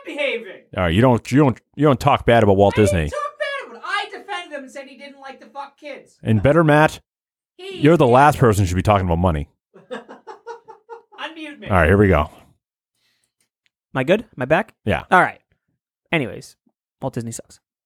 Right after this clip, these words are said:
Speaker 1: <laughs>
Speaker 2: <laughs>
Speaker 1: Hey, hey!
Speaker 2: My number one.
Speaker 1: <laughs> No, unmute me.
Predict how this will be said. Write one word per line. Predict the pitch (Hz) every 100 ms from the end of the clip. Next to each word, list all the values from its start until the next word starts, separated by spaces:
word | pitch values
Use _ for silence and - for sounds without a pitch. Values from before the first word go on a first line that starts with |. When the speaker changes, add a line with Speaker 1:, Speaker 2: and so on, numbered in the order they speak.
| _ -
Speaker 1:
<laughs> | - - - 214 -
Speaker 2:
<laughs> | - 196 185 - 165 - - _ _ _ -
Speaker 1:
Hey, | 359 - _
hey! | 381 440 285 208 392 453 _ _ - - - - - -
Speaker 2:
My | 123 180
number | 185 170 143
one. | 113 107 104 110 104
Speaker 1:
<laughs> | 831 - - _ _ _ -
No, | - - 170
unmute | - 370 370 359 339
me. | 254 -